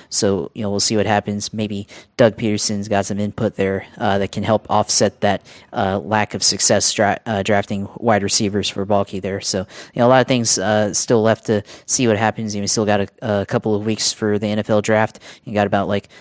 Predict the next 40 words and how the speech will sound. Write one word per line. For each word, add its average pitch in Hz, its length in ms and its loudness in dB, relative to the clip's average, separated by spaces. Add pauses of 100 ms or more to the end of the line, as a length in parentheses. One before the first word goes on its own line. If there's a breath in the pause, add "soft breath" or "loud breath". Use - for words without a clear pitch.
(100)
uh, 95 160 -6
three 123 260 0
weeks 117 360 2
until 107 320 0
the 104 260 2
N 113 80 0
F 107 100 -2
L 107 120 4
draft 107 320 2
in 107 80 -4
Las 101 200 0
Vegas, 107 440 0 (320 loud breath)
uh, 104 180 -2
there. 104 260 0
So 98 280 0
it 92 40 -2
should 117 160 -2
be 107 320 -4
exciting 107 420 2
once 107 140 0
we 113 80 0
get 104 160 2
around 104 280 0
to 107 60 -8
that 104 180 2
time. 104 320 0 (300 loud breath)
You 101 100 -8
know, 92 80 -2
definitely, 101 420 0
uh, 98 140 2
gonna 104 180 -2
have 101 300 0 (260 loud breath)
the 101 220 0
T 131 200 2
V 110 200 2
or 101 120 4
the 98 100 -4
phone 107 340 0
tuned 117 280 -2
in, 107 280 -2